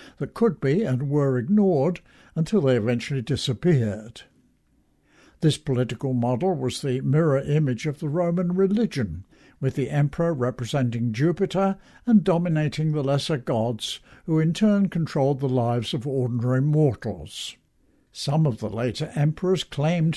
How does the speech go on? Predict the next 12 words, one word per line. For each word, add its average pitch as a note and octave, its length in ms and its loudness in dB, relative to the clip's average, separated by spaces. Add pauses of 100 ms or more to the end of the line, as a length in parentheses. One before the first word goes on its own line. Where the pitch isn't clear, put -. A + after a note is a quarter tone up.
to F3+ 60 0
be F3+ 140 2
gods E3 460 -2
themselves G3 920 0 (300)
and C3 120 -2
found B2+ 380 -2
citizens C3 640 -4
foolish A2+ 500 -2
enough A#2+ 320 -2
to D3+ 80 -4
believe D3 640 2
them. G2+ 380 -8